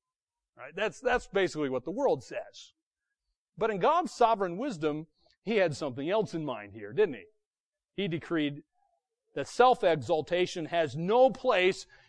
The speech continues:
in a Christian's life. Anybody who represents Christ is to exalt Christ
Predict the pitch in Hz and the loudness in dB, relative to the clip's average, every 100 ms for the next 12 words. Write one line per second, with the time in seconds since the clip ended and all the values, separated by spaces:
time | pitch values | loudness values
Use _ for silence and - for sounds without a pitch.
0 | _ _ _ _ _ 170 160 - 180 - | _ _ _ _ _ -6 -6 -4 -4 -6
1 | 156 131 135 92 - - - - _ _ | -10 -8 -8 -8 -12 -18 -20 -20 _ _
2 | _ _ _ _ 220 311 269 240 214 190 | _ _ _ _ -4 2 4 6 4 4
3 | 226 208 170 180 - - 190 202 233 - | 4 2 0 -2 -4 2 2 2 -2 -8
4 | - _ _ _ _ _ _ _ - 175 | -14 _ _ _ _ _ _ _ -4 -2
5 | - 170 135 170 147 - 185 151 - - | 0 -2 0 -2 -2 -2 -2 -2 -4 -12
6 | - - | -14 -18